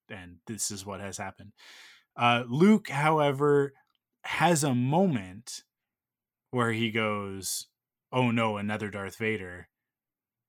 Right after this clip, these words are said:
flinches essentially, um, uh, wh-, while he's got his lightsaber out, <laughs> unfortunately, and, and, and everything else happens, right? And people,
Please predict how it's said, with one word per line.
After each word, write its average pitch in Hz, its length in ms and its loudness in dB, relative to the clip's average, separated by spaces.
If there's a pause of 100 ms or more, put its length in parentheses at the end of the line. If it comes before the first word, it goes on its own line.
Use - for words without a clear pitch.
(440)
flinches 139 720 2
essentially, 98 800 -6 (480)
um, 98 640 -4
uh, 101 440 -4
wh-, 113 420 -2
while 107 200 -2
he's 104 140 -6
got 110 140 -4
his 101 140 -8
lightsaber 98 540 -2
out, 104 240 -8
<laughs> - 60 -8
unfortunately, 113 800 -2
and, 131 560 0
and, 120 500 0
and 110 180 -4
everything 107 380 -4
else 131 180 -4
happens, 95 400 -12
right? 107 220 -8 (340)
And 117 160 0
people, 131 320 -2